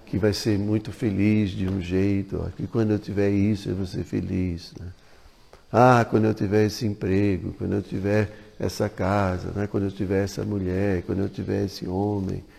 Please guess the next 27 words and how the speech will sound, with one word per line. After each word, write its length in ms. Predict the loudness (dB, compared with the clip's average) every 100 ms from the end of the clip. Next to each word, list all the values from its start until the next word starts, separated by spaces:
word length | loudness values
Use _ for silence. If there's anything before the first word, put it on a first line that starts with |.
| -20 -20 -20 -20 _ 2
E 120 | 4
a 60 | 6
gente 320 | 4 2 4
acha 520 | 4 4 2 0 -4
que 200 | 0 4
essas 420 | 6 6 4 -2
coisas 460 | -2 0 0 0 -2
vão 320 | 0 0 0
nos 180 | -2 -4
fazer 380 | -8 -10 -8 -10
felizes. 760 | -10 -10 -10 -14 -16 -18 -20 -20 _ _ -20 _ _ _ _ _ _ _ _ _ _ _ _ -8
Mas 140 | -6
isso 160 | -6 -4
é 40 |
uma 160 | -2 -2
ilusão. 540 | -2 -4 -2 -4 -6 -10 -16 _ _ _ _ _ _ _ -6
A 80 | -2
gente 260 | 0 0 2
não 160 | 0
pode 340 | 2 2 2 0
ser 180 | -2 -2
feliz 720 | 0 0 4 2 2 -6 -16 -20 -20 -6
sem 200 | 0 0
ser 280 | 0 0 2
uma 220 | 2 0
alma 500 | -2 -2 -2 -2 -4 -12 -20 -6
auto, 400 | -4 -4 -8